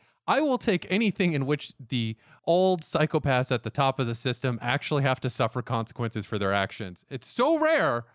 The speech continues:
that it occurs, uh, and it took a literal plague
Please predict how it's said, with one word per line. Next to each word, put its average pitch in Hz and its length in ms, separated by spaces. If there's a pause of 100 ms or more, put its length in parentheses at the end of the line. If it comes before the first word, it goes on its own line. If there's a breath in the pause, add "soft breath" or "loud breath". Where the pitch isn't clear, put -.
(120)
that 160 140
it 165 120
occurs, 143 580 (320)
uh, 135 220
and 156 140
it 160 100
took 185 180
a 160 40
literal 214 500
plague 151 560